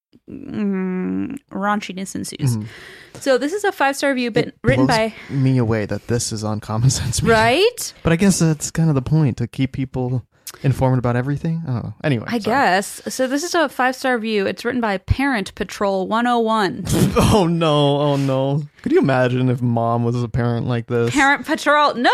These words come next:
Speaker 2: Like,
Speaker 1: I
Speaker 2: we
Speaker 1: couldn't.
Speaker 2: it's
Speaker 1: I think our lives
Speaker 2: terrible.
Speaker 1: would be very different.
Speaker 2: Uh, yes.
Speaker 1: Uh, this is a five-star review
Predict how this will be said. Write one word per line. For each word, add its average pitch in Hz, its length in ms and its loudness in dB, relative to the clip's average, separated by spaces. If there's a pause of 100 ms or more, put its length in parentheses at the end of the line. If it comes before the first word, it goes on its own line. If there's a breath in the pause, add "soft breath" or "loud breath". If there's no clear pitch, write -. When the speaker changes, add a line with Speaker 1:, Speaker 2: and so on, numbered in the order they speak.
Speaker 2:
Like, 571 160 6
Speaker 1:
I - 120 4
Speaker 2:
we - 60 -4
Speaker 1:
couldn't. 370 460 2
Speaker 2:
it's - 240 -6 (140)
Speaker 1:
I 240 60 -2
think 320 120 0
our 302 140 4
lives 208 240 2
Speaker 2:
terrible. - 20 -4
Speaker 1:
would 208 80 -4
be 180 100 -2
very 170 220 0
different. 156 320 -6
Speaker 2:
Uh, 147 40 2
yes. - 500 -4 (480 loud breath)
Speaker 1:
Uh, 233 280 2
this 285 180 -2
is 349 100 -6
a 294 280 2
five-star 277 600 0
review 220 480 -2